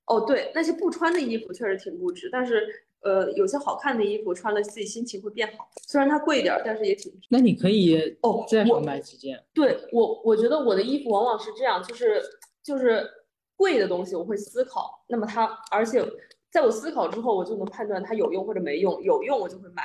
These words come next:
Speaker 1: 那它就会变值，对吧？但如果很便宜的东西，我不会，我不会思考。就比如一百，一百以内的衣服，我往往就随便就买了。然后这种衣服往往我会有重复的，而且我买了可能当下就用，之后再也不会穿了，这种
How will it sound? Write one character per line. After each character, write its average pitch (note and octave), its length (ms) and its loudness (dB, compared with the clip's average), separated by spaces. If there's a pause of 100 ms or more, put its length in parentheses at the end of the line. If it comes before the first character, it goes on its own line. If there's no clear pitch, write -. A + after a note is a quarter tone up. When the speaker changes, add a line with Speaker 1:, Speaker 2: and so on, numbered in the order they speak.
(120)
Speaker 1:
那 G3+ 60 -12
它 G#3+ 120 -12
就 G#3+ 100 -6
会 A3 80 -4
变 G3 260 -4
值， - 380 -20
对 F#3+ 80 -16
吧？ E3+ 100 -4 (300)
但 D#4+ 140 2
如 C#4 100 4
果 C#4 80 6
很 G3+ 180 2
便 F#3 260 0
宜 B3+ 60 4
的 A3+ 60 2
东 F#3+ 160 2
西， F#3+ 100 -8
我 E3+ 100 0
不 E3+ 120 -6
会， G#3+ 280 2
我 F#3+ 100 0
不 F3+ 100 -2
会 A#3 140 4
思 - 240 -8
考。 - 240 -8
就 B3 100 -8
比 G#3+ 80 -2
如 G3+ 160 6
一 C4+ 120 0
百， F3+ 180 2 (200)
一 A#3+ 100 -6
百 F#3+ 160 2
以 G3+ 120 -4
内 G3+ 180 -2
的 E3+ 80 -6
衣 E3 140 -10
服， - 180 -20
我 F3 140 -4
往 - 20 -4
往 G3+ 140 -6
就 G3 60 -18
随 G3 160 -2
便 A3 160 2
就 G3+ 80 -2
买 F3+ 100 -4
了。 - 160 -10 (640)
然 A#3 140 -2
后 D4 220 0 (480)
这 G4 180 4
种 G3 180 0
衣 G#3+ 120 -2
服 F#3+ 200 -2
往 G#3 160 2
往 A#3+ 320 -2
我 F#3+ 140 -2
会 A3+ 160 0
有 F#3 140 4
重 F3+ 240 -10
复 G#3+ 240 -2
的， E3 80 0
而 F3+ 180 0
且 F#3+ 220 0
我 F#3 120 2
买 G#3+ 260 -2
了 E3+ 100 -4
可 F#3 140 -14
能 F3 220 -14 (120)
当 B3 180 -2
下 A3 200 0
就 F3 140 -2
用， E3+ 160 -4 (300)
之 B3 80 -6
后 B3+ 140 0
再 A#3+ 120 2
也 G3 60 2
不 E3+ 100 -6
会 E3 120 0
穿 D#3+ 280 -8
了， - 160 -20
这 D4+ 120 -2
种 - 240 -4